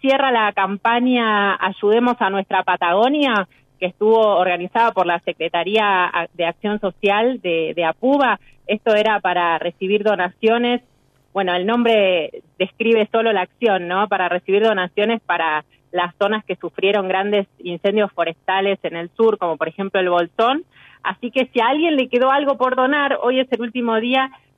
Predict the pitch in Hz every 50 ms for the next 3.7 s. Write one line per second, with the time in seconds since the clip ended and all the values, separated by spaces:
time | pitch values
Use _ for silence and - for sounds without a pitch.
0 | _ _ - 233 247 254 247 247 233 226 202 208 208 202 - - 226 226 233 -
1 | - 240 233 - - 190 185 190 - - 233 240 262 262 254 254 233 - 226 226
2 | 226 233 226 - 214 202 208 202 220 226 247 240 - - _ - 190 196 190 190
3 | 208 214 220 233 226 226 214 214 214 202 196 - _ -